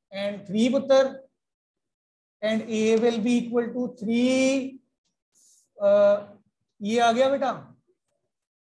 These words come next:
Minus five thousand meter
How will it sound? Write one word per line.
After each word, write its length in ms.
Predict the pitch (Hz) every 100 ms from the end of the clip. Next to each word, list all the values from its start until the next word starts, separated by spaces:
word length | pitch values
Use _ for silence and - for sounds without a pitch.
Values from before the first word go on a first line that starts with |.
| _ _ 202
Minus 720 | 214 220 233 247 277 269 -
five 540 | 220 208 226 247 226 -
thousand 680 | 214 214 220 175 240 233 226
meter 380 | 214 208 - 226